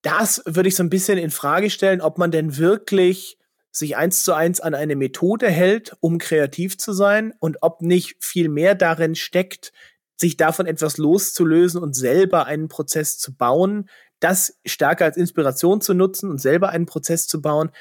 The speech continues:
eine Auseinandersetzung damit, die ein bisschen freier ist. Das wäre mir wichtig. Also das, ich glaub, was auch wichtig ist, ist dieser, dieser Umgang mit Druck, also dass man nicht zwangsläufig sich unter Druck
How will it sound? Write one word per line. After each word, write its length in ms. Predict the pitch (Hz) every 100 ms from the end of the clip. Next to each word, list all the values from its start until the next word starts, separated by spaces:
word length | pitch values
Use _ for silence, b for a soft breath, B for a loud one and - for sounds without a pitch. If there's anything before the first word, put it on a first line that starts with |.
| B -
eine 160 | 139
Auseinandersetzung 760 | 139 147 143 170 156 151 160 139
damit, 340 | 139 151 143 _ -
die 100 | 156
ein 40 |
bisschen 300 | 139 - 143
freier 420 | - - 110 117
ist. 200 | 80 -
Das 160 | 147 -
wäre 120 | 175
mir 240 | 170 165 147
wichtig. 420 | 185 - 190 - -
Also 320 | 135 151 139 B B B _
das, 500 | 165 156 180 220 - - B _ _ _ _ _ - -
ich 100 | 160
glaub, 160 | 190
was 140 | 196 160
auch 180 | 160
wichtig 280 | 190 208 202
ist, 140 | 190 -
ist 320 | 175 - 180
dieser, 340 | 156 156 147
dieser 240 | 151 147 185
Umgang 380 | 190 208 170
mit 200 | 151 139
Druck, 420 | 151 175 226 - 147
also 260 | 131 143
dass 260 | 139 151 -
man 360 | 160 143 143 b b -
nicht 280 | 165 - -
zwangsläufig 1120 | 156 156 185 - 147 139 175 175 160 160 - b b
sich 500 | 139 147 165 - -
unter 500 | 175 165 165 139 131 _ _ _ -
Druck 420 | 151 196 -